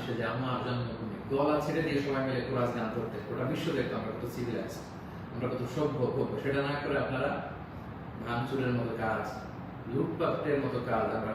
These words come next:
করে ফেলছি। আমি বলবো না যে সবাই বুঝে করেছেন, অনেকে, অনেকে রাগ থেকে, ক্ষোভ থেকে, ঘৃণা থেকে এটা করেছেন, কিন্তু কাজটা ভুল করেছেন। প্রথম যেটা করতে হবে, আপনাদেরকে আল্লাহর কাছে ক্ষমা চাইতে হবে।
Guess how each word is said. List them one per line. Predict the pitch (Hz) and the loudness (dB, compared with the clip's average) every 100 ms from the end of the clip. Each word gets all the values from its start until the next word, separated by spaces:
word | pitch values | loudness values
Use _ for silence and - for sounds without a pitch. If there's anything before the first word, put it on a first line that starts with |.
| - | 0
করে | 120 117 | 2 2
ফেলছি। | 104 - - - - - - - | 0 -2 -6 -8 -8 -8 -8 -4
আমি | 123 131 | 2 6
বলবো | 139 143 175 | 6 6 4
না | |
যে | 190 - 120 - - - - - | 2 4 2 0 -4 -8 -8 0
সবাই | 131 131 | 0 2
বুঝে | 143 156 | 2 2
করেছেন, | 156 160 165 190 - - - - - - | 4 2 4 2 0 -4 -6 -8 -10 -6
অনেকে, | 120 120 135 123 123 - - - - 117 | -2 0 2 2 0 -2 -8 -10 -8 -6
অনেকে | 120 120 | -2 -2
রাগ | - 117 120 151 151 - | -2 -2 2 2 2 0
থেকে, | 143 160 156 | 0 0 -2
ক্ষোভ | - 147 147 147 | 2 2 2 0
থেকে, | 139 147 131 | 0 0 -2
ঘৃণা | 147 160 | 0 0
থেকে | 143 135 | 0 0
এটা | - | 0
করেছেন, | - 123 120 180 - | 0 0 0 0 0
কিন্তু | 123 - | -2 -2
কাজটা | 123 - | -2 -2
ভুল | 120 139 143 | 0 2 2
করেছেন। | - - - - - - - - - - - - | -2 -2 -6 -8 -10 -10 -12 -10 -10 -10 -10 -4
প্রথম | 143 156 | 0 2
যেটা | 170 180 - - - | 2 0 -2 -6 -4
করতে | 147 170 | -2 4
হবে, | 165 131 | 4 4
আপনাদেরকে | - - - 123 120 | 2 -2 -2 0 2
আল্লাহর | 117 117 - | 0 0 0
কাছে | 139 | -2
ক্ষমা | 135 135 | 0 0
চাইতে | 135 120 | 2 0
হবে। | 101 - | -2 -4